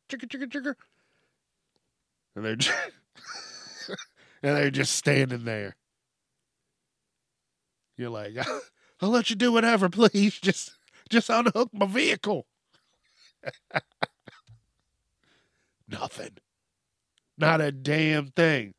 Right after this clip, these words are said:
What do they want? They want that money. "I had to bend down and put this boot on this car. Oh, you're gonna pay me." You know, and that's why I do not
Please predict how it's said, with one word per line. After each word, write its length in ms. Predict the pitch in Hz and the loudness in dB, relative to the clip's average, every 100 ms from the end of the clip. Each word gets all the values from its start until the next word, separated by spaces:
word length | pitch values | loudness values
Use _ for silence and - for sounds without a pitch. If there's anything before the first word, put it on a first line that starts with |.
| _ | _
What 140 | 131 143 | -6 -2
do 60 | |
they 160 | 151 147 | 0 -2
want? 380 | 143 160 190 185 _ _ | 0 0 0 -2 _ _
They 320 | 160 180 175 | 8 10 10
want 480 | 165 147 170 165 147 - 135 | 6 4 8 8 6 0 -6
that 400 | 160 165 147 123 107 | 0 2 2 0 -6
money. 920 | 117 135 160 175 156 139 127 123 - - _ _ _ _ _ _ _ _ _ _ _ _ _ _ _ _ - | -20 -12 -6 -4 -4 -6 -6 -8 -10 -14 _ _ _ _ _ _ _ _ _ _ _ _ _ _ _ _ -2
"I 140 | 160 | 0
had 280 | 160 175 151 | 2 2 0
to 120 | 143 | -2
bend 440 | 131 127 151 147 139 | -4 0 0 0 0
down 280 | 147 147 135 | 0 0 -4
and 140 | 127 | -6
put 220 | 180 156 | -6 -4
this 200 | 147 143 | -4 -6
boot 420 | 120 110 135 175 - | -6 0 4 4 2
on 180 | 160 156 | -6 -4
this 200 | 156 - | -6 -6
car. 460 | - 156 165 175 - _ _ _ - | -4 -2 -2 -4 -8 _ _ _ -2
Oh, 140 | 127 | 0
you're 160 | 123 175 | 2 2
gonna 240 | 117 107 | 0 -4
pay 420 | - - 185 131 | -4 2 2 2
me." 520 | 110 113 156 107 90 _ _ _ _ _ _ _ _ - | -4 2 2 2 -6 _ _ _ _ _ _ _ _ 6
You 120 | 143 | 8
know, 220 | 165 208 | 10 8
and 280 | 139 143 135 | 4 2 4
that's 440 | 143 190 196 - | 6 6 4 -2
why 580 | 143 147 196 170 147 143 - | 4 6 6 6 6 2 2
I 240 | 139 151 | 2 2
do 340 | 131 143 175 | 0 0 2
not 500 | 202 185 131 117 120 | 6 6 6 4 0